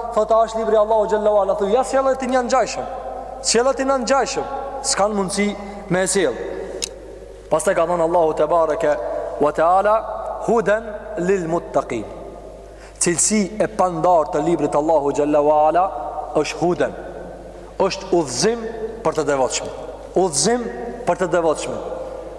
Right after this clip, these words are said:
Ku lipët udhëzimi? Në librin e Allahu xhallahu ala. Ku lipët udhëzimi? Në librin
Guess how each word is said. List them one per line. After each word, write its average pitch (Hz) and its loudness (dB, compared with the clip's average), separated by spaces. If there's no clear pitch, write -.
Ku 233 4
lipët 226 2
udhëzimi? 220 0
Në 165 2
librin 175 2
e - 2
Allahu 147 2
xhallahu 120 0
ala. 101 -2
Ku 220 4
lipët 233 2
udhëzimi? 247 2
Në 185 2
librin 214 2